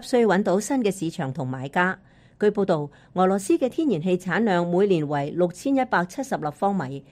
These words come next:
但係舊年只係銷售咗四千四百四十立方米嘅天然氣。俄羅斯曾經將天然氣當作能源武器，對歐洲及烏克蘭等國施壓，多次切斷對歐洲同烏克蘭嘅天然氣供應。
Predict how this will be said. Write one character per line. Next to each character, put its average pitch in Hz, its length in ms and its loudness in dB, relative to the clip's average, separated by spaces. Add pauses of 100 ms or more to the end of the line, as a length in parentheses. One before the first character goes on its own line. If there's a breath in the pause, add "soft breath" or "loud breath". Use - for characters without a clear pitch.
(300 soft breath)
但 226 120 0
係 220 140 2
舊 208 180 2
年 233 240 2
只 262 120 -2
係 262 80 4
銷 208 260 2
售 190 180 2
咗 170 220 2
四 202 180 4
千 247 220 -2
四 185 160 -2
百 165 160 0
四 180 180 -2
十 175 160 -2
立 151 140 -2
方 220 240 0
米 190 160 0
嘅 156 100 -4
天 202 240 -4
然 135 200 -8
氣。 139 240 -8 (560 soft breath)
俄 156 100 -2
羅 151 140 2
斯 226 200 0
曾 175 160 -4
經 214 160 2
將 208 220 2
天 226 180 0
然 160 140 2
氣 185 220 2
當 208 260 2
作 220 140 2
能 151 240 -2
源 156 200 0
武 175 160 0
器， 185 240 2
對 202 220 0
歐 247 220 4
洲 240 260 2
及 185 80 -6 (140)
烏 240 260 -4
克 226 80 -2
蘭 143 240 -2
等 160 240 -2
國 180 160 0
施 214 220 -8
壓， 170 260 -4 (720 soft breath)
多 202 180 4
次 190 160 -2
切 185 160 -4
斷 170 320 0
對 180 260 4
歐 202 180 2
洲 202 260 2
同 165 220 -4
烏 208 120 0
克 226 140 0
蘭 147 220 -4
嘅 180 160 2
天 233 200 -4
然 165 140 0
氣 175 160 -4
供 175 220 -4
應。 147 240 -6